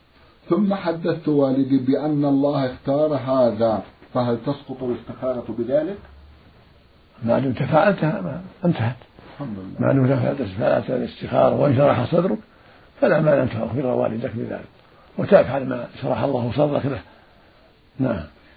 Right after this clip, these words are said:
Speaker 1: جزاكم الله خيرا. يسأل عن المقصود بالكاسية العارية ومن هي؟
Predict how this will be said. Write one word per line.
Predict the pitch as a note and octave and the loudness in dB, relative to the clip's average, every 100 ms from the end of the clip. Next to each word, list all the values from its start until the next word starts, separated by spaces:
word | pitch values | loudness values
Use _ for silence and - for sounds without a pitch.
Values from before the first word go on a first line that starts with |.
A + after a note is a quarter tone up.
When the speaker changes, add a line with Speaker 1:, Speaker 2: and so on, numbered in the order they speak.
| - | -6
Speaker 1:
جزاكم | C#3 D3+ C#3+ C3+ C3 C3 | 2 4 4 2 0 -2
الله | B2+ B2+ A#2 A2 | 0 0 0 -2
خيرا. | C3 A#2+ A2+ A2+ - - - | -4 -4 -4 -6 -10 -20 -2
يسأل | F#3+ G#3+ - E3+ D#3+ D3 D3 C#3+ - _ | 2 2 2 2 4 4 0 -6 -16 _
عن | A#2 C#3 D3 | -2 2 4
المقصود | C#3+ C#3+ B2+ - D#3 E3+ F3+ D#3 C3+ | 4 2 -2 -6 0 2 4 2 2
بالكاسية | D3 C#3 - C#3+ C3+ - F3+ G3 - | 2 2 0 0 0 -2 -2 0 -2
العارية | E3+ D#3+ D#3 E3 F3+ F3+ F#3 | 0 0 -2 -4 0 2 0
ومن | E3+ D3+ F3+ G3 E3+ C#3 | 0 0 0 0 0 -2
هي؟ | C#3 C#3+ C#3 | 0 0 -2